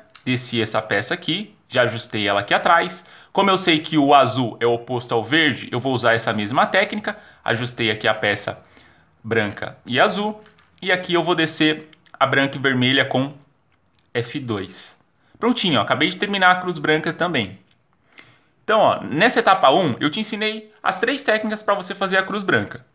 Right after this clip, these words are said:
Você pode fazer a cruz branca aqui em cima. Depois você vai ter que fazer esse movimento aqui de Z dois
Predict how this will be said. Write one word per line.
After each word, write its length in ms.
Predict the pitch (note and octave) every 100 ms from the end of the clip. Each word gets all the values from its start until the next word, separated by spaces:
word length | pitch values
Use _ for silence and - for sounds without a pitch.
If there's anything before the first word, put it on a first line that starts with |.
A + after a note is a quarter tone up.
| _ _ _
Você 120 | -
pode 220 | F3+ E3+
fazer 200 | D#3+ C#3+
a 80 | C#3+
cruz 240 | C#3+ D3
branca 320 | B2 B2+ A#2+ A#2
aqui 160 | -
em 60 | B2
cima. 580 | - G#2+ A#2+ A3+ D4+ - _ _ _ _ _ _ -
Depois 540 | A2 A#2+ A#2+ - -
você 160 | A#2 A2+
vai 120 | A#2+
ter 80 | A2+
que 80 | -
fazer 180 | A#2 A2+
esse 160 | A#2
movimento 480 | A#2+ A2 A#2 G#2+ A2
aqui 340 | G#2 A2+ G#2 - _
de 120 | - C3
Z 160 | D3+
dois 580 | C3+ B2 F#2 - -